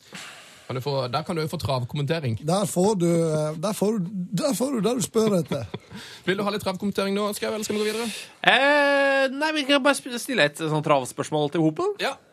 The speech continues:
Speaker 3: Hvor gammel er, først, Hopen, hvor gammel er du?
Speaker 2: Treogtjue.
Speaker 3: Eh, ja, ikke sant. Har du en favoritthest?
Speaker 2: Jeg har, når jeg kommenterer, så er favoritthesten C C Rider.
Speaker 3: Ja, selvfølgelig.
Speaker 2: Men, eh, men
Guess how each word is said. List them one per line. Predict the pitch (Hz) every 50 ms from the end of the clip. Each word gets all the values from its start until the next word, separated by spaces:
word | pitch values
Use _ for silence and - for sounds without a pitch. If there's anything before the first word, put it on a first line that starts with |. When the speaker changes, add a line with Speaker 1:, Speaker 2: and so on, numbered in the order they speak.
| - 196
Speaker 3:
Hvor | 196 240 262
gammel | 226 165 143 127 127
er, | 139
først, | 139 180 180 185 - - -
Hopen, | 165 190 185 - 220 214
hvor | 226 214
gammel | 214 180 151 143 139 147
er | -
du? | 330 320 - - - - -
Speaker 2:
Treogtjue. | - - 165 170 156 131 - 147 147 139 107 - _ -
Speaker 3:
Eh, | - 123 123 120 117 113 107 104 104 104 - 110
ja, | 104 85 87
ikke | - - - - -
sant. | - 156 151 - - - - -
Har | 151 151 175
du | 180
en |
favoritthest? | 175 214 190 190 190 190 190 - - 254 - - - - - - - - - - - - - - - - - -
Speaker 2:
Jeg | 160 165 170 151
har, | 139 160 180 196 202 208 185 175 170 165 160 170 170 165 160 160
når | 151 175 185 185 170
jeg | - 165
kommenterer, | 170 156 - 185 208 226 190 156 151
så | - - 175 170
er | 165 170 165
favoritthesten | 139 151 139 139 147 170 175 - 151 160 151 - - - - 143 135
C | 131 - - - 180 175 156
C | 117 - - 170 170 160 143 131
Rider. | 127 143 156 170 190 165 147 131 135 131 120 - - - - - - - -
Speaker 3:
Ja, | 110 101 95
selvfølgelig. | 95 - 110 - 113 95 85 82 82 - - - 202
Speaker 2:
Men, | 170 170 180 185 185 180 180
eh, | 185 180 170 170
men | 175 175 175 170 156 151